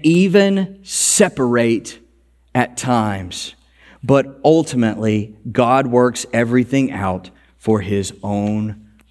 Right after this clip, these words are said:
purpose." To think God could actually be up to something in the midst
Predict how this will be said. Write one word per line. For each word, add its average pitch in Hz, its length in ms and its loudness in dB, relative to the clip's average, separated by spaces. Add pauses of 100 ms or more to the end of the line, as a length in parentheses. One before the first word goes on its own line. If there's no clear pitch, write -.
(160)
purpose." - 640 -10 (480)
To 151 100 2
think 147 680 -4 (480)
God 185 640 2 (200)
could 135 320 2
actually 165 680 2
be 139 380 4
up - 260 -2
to 120 120 -6
something 98 680 -8 (420)
in 120 200 0
the 113 60 0
midst 117 720 0